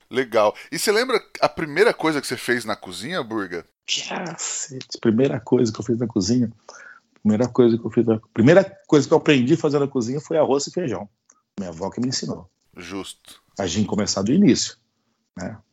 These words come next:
Speaker 2: Começar a fazer o arroz e feijão. Que, pra mim, no meu ponto de vista, são os dois alimentos mais difíceis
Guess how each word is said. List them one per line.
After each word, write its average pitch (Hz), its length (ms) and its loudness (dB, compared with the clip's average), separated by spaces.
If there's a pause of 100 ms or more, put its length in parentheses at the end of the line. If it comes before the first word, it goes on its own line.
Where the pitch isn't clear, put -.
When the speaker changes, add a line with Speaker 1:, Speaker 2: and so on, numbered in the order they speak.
(120)
Speaker 2:
Começar - 320 -8
a - 40 -18
fazer 110 160 -2
o 113 40 6
arroz 113 160 2
e - 40 -10
feijão. 110 360 0 (280)
Que, 139 180 6
pra 196 200 6
mim, 185 440 0
no 123 100 -4
meu 127 140 -2
ponto 131 240 -8
de 123 100 -4
vista, 135 540 -4 (340)
são 123 560 -6
os 110 140 -6
dois 117 220 0
alimentos 113 420 -2
mais 123 280 -2
difíceis 139 680 -6